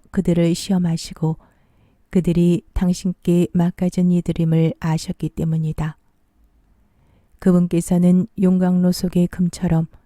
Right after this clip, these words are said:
그들을 시험하시고 번제물처럼 그들을 받아들이셨다.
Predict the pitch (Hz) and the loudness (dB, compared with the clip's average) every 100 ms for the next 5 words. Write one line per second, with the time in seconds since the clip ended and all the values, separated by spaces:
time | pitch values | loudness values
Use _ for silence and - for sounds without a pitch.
0 | _ _ _ - 175 170 165 160 - - | _ _ _ -4 -2 2 2 2 0 -4
1 | 180 165 165 - 175 160 156 _ _ _ | -2 0 -2 -6 -4 -2 -2 _ _ _
2 | _ _ _ _ - 180 175 180 175 175 | _ _ _ _ 2 4 4 2 2 0
3 | - 175 175 175 - 190 180 175 170 - | 0 2 2 0 -2 0 2 2 2 2
4 | - 180 170 165 165 - 165 - 156 | -2 0 -2 -2 -4 -4 -10 -6 -8